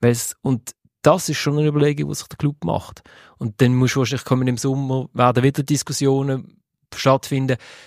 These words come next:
müssen wir den Vertrag vielleicht auszahlen, kann man wieder irgendwie ein bisschen Preisreduktion machen, was der Thailand sicher nicht wird machen. Also das ist so ein Thema, wo im Hintergrund wahrscheinlich die ganze Zeit so ein bisschen wird köcheln.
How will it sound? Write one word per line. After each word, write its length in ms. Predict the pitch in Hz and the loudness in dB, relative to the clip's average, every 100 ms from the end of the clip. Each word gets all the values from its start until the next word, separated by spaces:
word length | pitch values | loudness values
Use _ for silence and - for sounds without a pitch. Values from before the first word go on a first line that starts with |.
| _ | _
müssen 160 | 117 120 | -2 0
wir 40 | |
den 140 | 110 | 0
Vertrag 400 | - - 117 117 | 0 2 4 4
vielleicht 320 | - 117 110 156 | 0 -4 -2 -2
auszahlen, 840 | 156 - - 143 139 143 143 139 | -2 -4 0 4 4 4 2 0
kann 220 | 131 120 | -2 0
man 120 | 120 | 0
wieder 300 | 123 123 120 | 0 -2 -4
irgendwie 240 | 117 120 113 | -4 -4 -4
ein 100 | - - | -6 -8
bisschen 260 | 117 - | -6 -6
Preisreduktion 920 | - 147 147 139 135 131 - 143 139 143 | 0 0 0 -2 -2 -4 0 2 2 0
machen, 840 | 135 131 - - 131 131 127 120 | 0 0 -2 -2 2 2 0 -2
was 160 | 101 - | -10 -12
der 120 | 104 | 0
Thailand 300 | 107 107 107 | 2 2 2
sicher 240 | 127 - 127 | -2 -2 -2
nicht 160 | 117 | 0
wird 120 | 120 | -2
machen. 260 | 117 117 98 | 0 0 0
Also 160 | 107 127 | -4 -4
das 120 | - | -4
ist 140 | 135 | -4
so 180 | 131 135 | -4 -4
ein 100 | 131 | -2
Thema, 380 | - 143 147 135 | 2 4 4 2
wo 60 | |
im 100 | 135 | 2
Hintergrund 560 | 123 139 143 143 127 120 | 2 0 -2 -2 -2 0
wahrscheinlich 200 | 117 113 | -2 -2
die 80 | 113 | 0
ganze 340 | 110 110 - | 2 2 -2
Zeit 100 | 110 | -6
so 80 | 101 | -6
ein 40 | |
bisschen 240 | 98 92 82 | -6 -6 -8
wird 120 | - | -8
köcheln. 480 | - - - - | -8 -8 -8 -10